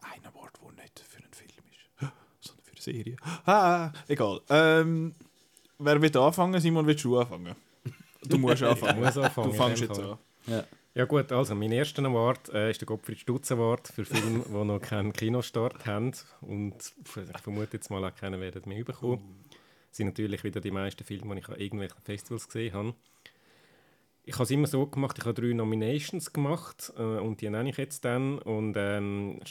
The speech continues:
Speaker 2: dann entscheide ich, ich habe, ich habe mich noch, noch nicht für einen Sieger entschieden bei, bei all diesen Awards und ich entscheide mich dann jeweils spontan, <laughs> wen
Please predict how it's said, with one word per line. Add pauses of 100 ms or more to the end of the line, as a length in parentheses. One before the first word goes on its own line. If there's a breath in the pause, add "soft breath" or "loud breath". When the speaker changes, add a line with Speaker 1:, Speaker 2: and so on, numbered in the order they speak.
(100)
Speaker 2:
dann
entscheide
ich,
ich
habe,
ich
habe
mich
noch,
noch
nicht
für
einen
Sieger
entschieden
bei,
bei
all
diesen
Awards
und
ich
entscheide
mich
dann
jeweils
spontan,
<laughs>
wen